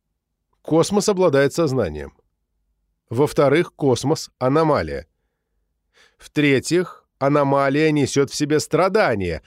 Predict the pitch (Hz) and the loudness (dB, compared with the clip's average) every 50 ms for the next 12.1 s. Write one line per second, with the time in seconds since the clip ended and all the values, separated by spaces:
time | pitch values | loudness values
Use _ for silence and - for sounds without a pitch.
0 | _ _ _ - 113 107 - - 143 147 - 170 156 143 127 117 - - 143 127 | _ _ _ -6 -6 -4 -2 -2 0 0 2 2 4 4 2 2 2 2 0 0
1 | - - 113 98 90 - - - 113 104 143 143 123 120 107 95 92 98 123 170 | 0 0 -4 -4 -4 -6 -10 -10 -4 -2 0 2 2 2 2 2 0 0 0 0
2 | 214 214 - 135 113 - - 95 - 135 180 185 185 185 160 - - 143 127 117 | 0 -2 -6 -8 -6 -6 -6 -2 0 0 0 2 0 -2 -4 -2 -2 0 0 2
3 | 139 156 156 127 147 143 131 135 120 92 - - - 85 - _ _ _ _ _ | 2 2 2 2 0 0 0 0 -2 -2 -4 -8 -16 -20 -20 _ _ _ _ _
4 | _ _ _ _ _ _ _ _ _ _ _ _ _ _ - - - 151 156 - | _ _ _ _ _ _ _ _ _ _ _ _ _ _ -12 -6 -4 -4 -2 2
5 | 185 170 151 131 120 - 180 175 - - _ _ _ - - 139 131 - - 185 | 2 4 4 2 2 -2 -4 -6 -6 -10 _ _ _ -8 -6 -4 -2 0 0 2
6 | 196 190 170 - - 139 120 143 175 160 - 156 151 151 151 135 101 104 113 110 | 2 2 0 2 0 0 2 2 0 0 0 0 0 2 2 0 0 0 0 -2
7 | 101 110 113 107 117 113 110 147 180 180 - - 170 147 - - 160 - - - | 0 -2 0 0 0 0 0 0 -2 -2 -2 -2 -2 -4 -2 -4 -6 -8 -8 -8
8 | 95 98 107 120 127 131 139 135 120 113 113 110 90 113 123 151 160 - - - | -4 0 0 0 0 0 0 0 2 2 0 0 0 0 0 0 -2 -4 -6 -8
9 | 135 117 117 110 101 110 123 - - 113 110 101 - - 180 190 175 - _ _ | -4 -2 -2 -2 -2 -4 -6 -4 -4 -4 -4 -4 -4 -6 -6 -6 -6 -8 _ _
10 | _ _ _ _ _ _ _ - 131 143 151 147 156 170 175 151 - - 180 175 | _ _ _ _ _ _ _ -2 0 0 2 2 2 0 0 0 -2 -2 -2 -2
11 | 165 - - - 135 - - - 139 139 131 123 123 120 113 110 123 151 175 190 | -2 -2 -4 -6 -8 -6 -4 -2 0 2 2 2 2 0 0 0 -2 -2 -2 -4
12 | 185 | -6